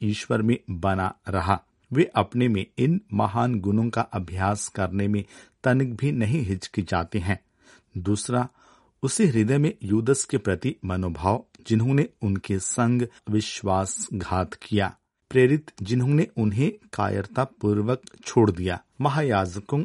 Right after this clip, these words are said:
और अन्य लोग जो उनके दुखभोग उत्पीड़न के जिम्मेदार थे, इनमें से कोई भी बात उनके अंदर घृणा या आक्रोश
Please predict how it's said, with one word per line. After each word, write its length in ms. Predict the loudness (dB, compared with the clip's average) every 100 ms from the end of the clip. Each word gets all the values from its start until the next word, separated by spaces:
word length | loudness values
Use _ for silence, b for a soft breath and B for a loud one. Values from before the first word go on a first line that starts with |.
| 0
और 180 | -2 0
अन्य 320 | 0 2 2
लोग 440 | 0 2 2 2 -2
जो 220 | -4 -4 -2
उनके 280 | -2 0 -2
दुखभोग 720 | -2 -6 -8 -2 2 2 2 B 2
उत्पीड़न 600 | 2 2 -2 2 2 0
के 220 | -2 -6 -6
जिम्मेदार 680 | -6 -4 -2 -4 -2 -2 -4 -2
थे, 140 | 0 0 -4 0
इनमें 280 | 2 4 2
से 180 | 0
कोई 360 | -4 0 2 2
भी 180 | 0 -6
बात 380 | -2 0 0 -6 -6
उनके 260 | -2 -2 -4
अंदर 480 | -4 -2 0 0 -2 -6
घृणा 460 | -4 0 2 0 -2
या 120 | -4 -4 _
आक्रोश 640 | -8 -8 -4 2 2 0